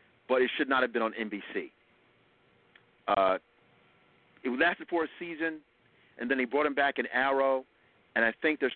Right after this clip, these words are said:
talk about bringing him back for Legends of Tomorrow. And Legends of Tomorrow, uh, I think Claire isn't necessarily a fan of Legends of Tomorrow, but, uh, actually, uh, Legends has kinda, has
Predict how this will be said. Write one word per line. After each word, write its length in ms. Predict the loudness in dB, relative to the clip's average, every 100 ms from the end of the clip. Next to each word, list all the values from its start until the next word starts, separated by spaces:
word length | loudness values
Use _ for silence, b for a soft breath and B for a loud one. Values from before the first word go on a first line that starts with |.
| -2
talk 140 | 0
about 220 | 0 0
bringing 300 | 0 -2 -2
him 100 | -4
back 280 | 0 2 0 -4
for 160 | -4 -4
Legends 440 | 0 0 0 -8
of 80 | -12
Tomorrow. 500 | -6 0 2 2 -2 -10 B B B
And 140 | -2
Legends 240 | 0 0 -4
of 80 | -8
Tomorrow, 540 | -4 -2 0 0 -4 -10 _
uh, 240 | -6 -6 -4
I 80 | -4
think 200 | -4 -6
Claire 280 | -2 0 0
isn't 140 | -2
necessarily 480 | -6 -8 -4 -2 -2
a 20 | -2
fan 180 | 0 0
of 100 | 0
Legends 240 | -4 -6
of 20 | -10
Tomorrow, 300 | -4 -2 0
but, 140 | -2 -4 B B B B B -2
uh, 200 | 2 2 0 -12 -2
actually, 460 | 0 0 -2 -2
uh, 60 | -4 -2
Legends 300 | -2 -2 -4
has 100 | -8
kinda, 300 | -6 -2 -2 -2
has 100 | -6